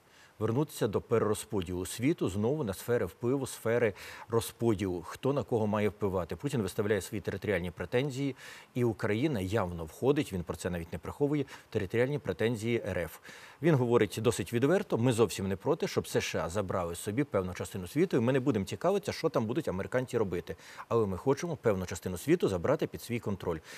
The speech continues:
І він ці пропозиції робив і американському лідеру, і це відомо, про це багато говорилося в С Ш А і писалося.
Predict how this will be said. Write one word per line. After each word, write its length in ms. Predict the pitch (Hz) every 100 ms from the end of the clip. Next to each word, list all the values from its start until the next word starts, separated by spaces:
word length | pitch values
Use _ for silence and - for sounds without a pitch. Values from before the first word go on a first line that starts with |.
| - -
І 280 | 139 131 107 - -
він 180 | 107 175
ці 100 | 156
пропозиції 600 | - 113 - 127 - 117
робив 360 | 113 98 98 90 -
і 160 | 156 -
американському 720 | 95 92 92 87 - 98 101
лідеру, 300 | 113 127 160
і 80 | 110
це 180 | - 139
відомо, 440 | 127 90 107 113
про 160 | - 104
це 240 | - 98
багато 320 | 85 104 -
говорилося 380 | 90 95 90 95
в 40 |
С 120 | - 95
Ш 120 | 101
А 60 |
і 40 | 113
писалося. 520 | - - 117 117